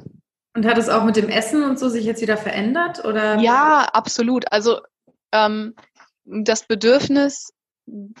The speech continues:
Speaker 2: gut zu essen, also ich kann immer noch zum Beispiel sehen, dass ich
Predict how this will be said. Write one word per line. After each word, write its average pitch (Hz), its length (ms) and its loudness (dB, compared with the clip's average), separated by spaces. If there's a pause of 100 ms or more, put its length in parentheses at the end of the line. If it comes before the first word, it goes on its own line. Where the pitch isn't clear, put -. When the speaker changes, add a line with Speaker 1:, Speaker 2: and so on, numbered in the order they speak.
(120)
Speaker 2:
gut 269 240 0
zu - 140 -4
essen, 247 520 -2
also 196 440 0 (760)
ich - 200 -6
kann 220 300 0
immer 240 240 2
noch 220 200 0
zum - 160 -6
Beispiel 196 500 0 (260)
sehen, 208 460 0
dass 190 220 0
ich 208 160 -8